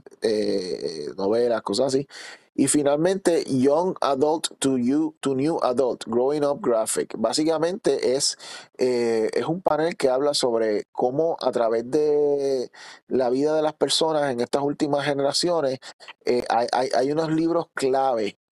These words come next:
que uno lee, eh, y que no importa la generación, son unos libros que te introducen a estos mundos.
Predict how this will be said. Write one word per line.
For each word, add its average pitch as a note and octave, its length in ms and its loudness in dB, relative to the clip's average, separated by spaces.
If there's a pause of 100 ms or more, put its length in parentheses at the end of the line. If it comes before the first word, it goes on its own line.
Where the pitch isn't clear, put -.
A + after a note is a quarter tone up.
que A2+ 160 -2
uno B2+ 260 0
lee, B2 440 0 (420)
eh, A2 640 0 (220)
y B2+ 160 0
que A#2+ 240 -2
no A#2+ 100 -2
importa D3+ 340 0
la D#3 80 -2
generación, D3+ 500 0
son C3 220 -2
unos C#3 160 0
libros D3+ 240 0
que C3 160 0
te A2 180 0
introducen A2+ 640 0
a A2 100 0
estos B2+ 220 -4
mundos. C3 420 0